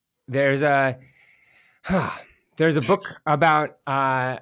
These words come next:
about a crocodile, Lyle Lyle Crocodile, um, and, and the house on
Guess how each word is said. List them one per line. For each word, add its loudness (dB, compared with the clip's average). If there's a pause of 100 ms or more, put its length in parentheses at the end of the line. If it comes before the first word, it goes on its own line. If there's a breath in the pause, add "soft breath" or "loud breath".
(140)
about 0
a -2
crocodile, 0
Lyle 4
Lyle 4
Crocodile, -2 (300 soft breath)
um, 0
and, -2
and -4
the -4
house 0
on -2